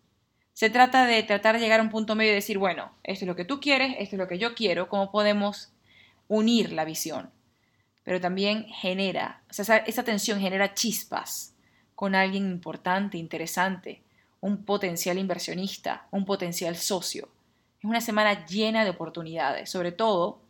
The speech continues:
si estabas trabajando en generar un cambio en tu vida profesional, irte a otra empresa, estás en entrevistas,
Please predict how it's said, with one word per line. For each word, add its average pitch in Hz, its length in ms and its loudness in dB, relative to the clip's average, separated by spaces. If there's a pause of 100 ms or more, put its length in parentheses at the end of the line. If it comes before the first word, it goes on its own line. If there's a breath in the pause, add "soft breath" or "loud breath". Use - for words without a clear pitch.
(420 soft breath)
si - 160 -8
estabas 202 480 6
trabajando 196 540 2
en 185 200 -4
generar 180 340 -2
un 190 100 -4
cambio 220 340 4
en 175 80 -2
tu 170 80 -4
vida 180 160 2
profesional, 175 640 -2 (600 soft breath)
irte 196 200 -2
a 214 40 4
otra 202 120 -2
empresa, 190 560 0
estás 185 260 -4
en 190 100 0
entrevistas, 180 840 -4